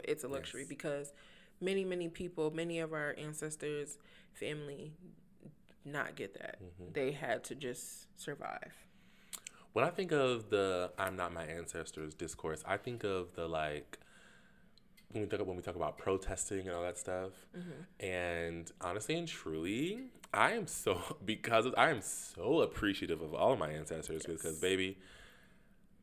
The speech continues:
Speaker 2: if somebody came and they beating me in the, in the head with bats, baby, I'm going home. But
Speaker 1: I want
Speaker 2: because of
Speaker 1: somebody
Speaker 2: them,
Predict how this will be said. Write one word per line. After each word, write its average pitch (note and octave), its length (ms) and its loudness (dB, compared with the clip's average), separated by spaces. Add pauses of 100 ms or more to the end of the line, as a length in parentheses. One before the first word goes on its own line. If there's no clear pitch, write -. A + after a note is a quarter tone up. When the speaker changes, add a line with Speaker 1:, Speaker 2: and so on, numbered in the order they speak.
(320)
Speaker 2:
if C#3+ 160 12
somebody B3+ 400 12
came G#3+ 440 8
and E3+ 140 8
they F3+ 120 10
beating D#3 420 8
me F3 180 10
in F3 80 10
the, E3+ 180 8
in D#3+ 100 10
the D#3 80 8
head F3+ 460 10 (420)
with A#2 300 10
bats, E3+ 580 10 (240)
baby, A#3 360 8
I'm G#4+ 180 6
going C#4 240 12
home. A#3+ 500 4 (960)
But E3+ 80 12
Speaker 1:
I - 20 12
want F3 60 10
Speaker 2:
because F#3 280 10
of F3 160 12
Speaker 1:
somebody F3+ 140 12
Speaker 2:
them, D3+ 460 8